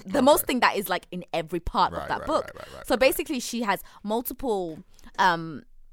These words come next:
Speaker 2: anxiety disorders, and she, she basically feels that there are microbes in her that are bad,
Speaker 1: Mm-hmm.
Speaker 2: and she has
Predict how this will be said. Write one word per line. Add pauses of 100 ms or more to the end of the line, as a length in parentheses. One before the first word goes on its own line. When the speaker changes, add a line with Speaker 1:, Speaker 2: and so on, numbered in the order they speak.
(260)
Speaker 2:
anxiety
disorders,
and
she,
she
basically
feels
that
there
are
microbes
in
her (240)
that
are
bad, (100)
Speaker 1:
Mm-hmm.
Speaker 2:
and (300)
she
has